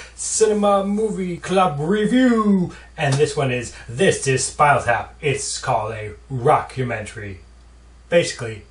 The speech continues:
a documentary. Anyways, <clears throat> you know the drill. What it's about, what I liked or didn't like, and the wrap-up. Basically, what this movie's about, it's about this filmmaker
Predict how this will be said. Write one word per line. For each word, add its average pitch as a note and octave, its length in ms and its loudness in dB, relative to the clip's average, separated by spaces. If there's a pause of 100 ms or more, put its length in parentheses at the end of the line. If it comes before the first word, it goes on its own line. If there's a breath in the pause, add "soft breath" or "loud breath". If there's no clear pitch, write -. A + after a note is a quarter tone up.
(140)
a - 80 -8
documentary. G#2 840 -8 (1300)
Anyways, F#3 1300 0 (280)
<clears throat> G3+ 140 4
you F#3+ 140 4
know E3+ 120 6
the C3 60 -2
drill. A#2 380 -2 (1500 loud breath)
What B2+ 380 -4 (260)
it's C3 200 -12
about, D3+ 440 0 (100)
what B2+ 140 -6
I A#2 40 -4
liked B2+ 240 -2
or A2+ 40 -14
didn't D#3 200 0
like, D3+ 260 0
and C3 100 -6
the B2 60 -2
wrap-up. B2 420 -2 (640 loud breath)
Basically, G#3 520 -2 (920)
what C3 260 -6
this D#3 160 -12
movie's D#3+ 280 -6
about, - 400 -2 (340)
it's G#3 240 -6
about G3 400 -2
this - 240 -4
filmmaker B2 680 -2